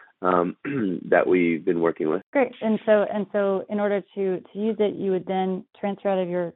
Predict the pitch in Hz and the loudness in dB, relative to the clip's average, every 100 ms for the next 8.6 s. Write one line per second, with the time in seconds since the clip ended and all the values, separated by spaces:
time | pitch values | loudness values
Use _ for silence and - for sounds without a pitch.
0 | - 226 220 - - 208 202 190 - 175 | -4 -2 -2 -6 -2 0 0 -6 -8 -10
1 | 180 190 185 202 196 185 - _ _ - | -6 -4 -2 0 0 0 -6 _ _ -2
2 | 214 196 180 185 185 180 175 170 160 _ | 2 2 2 2 2 2 2 -2 -6 _
3 | _ _ - 190 185 185 175 165 185 - | _ _ -2 0 2 0 -2 -2 -6 -4
4 | - 170 - 180 165 165 175 - 180 165 | -2 -2 -2 -6 -4 -6 -10 -6 -4 -4
5 | 165 170 165 160 160 _ _ _ _ 190 | -4 -4 -4 -8 -8 _ _ _ _ -8
6 | 170 160 156 165 - 180 240 _ _ _ | -6 -6 -8 -12 -8 -6 -6 _ _ _
7 | _ 123 131 127 127 - - 175 151 165 | _ 6 8 8 4 -2 0 2 4 4
8 | 170 151 - 120 120 | 4 4 4 6 8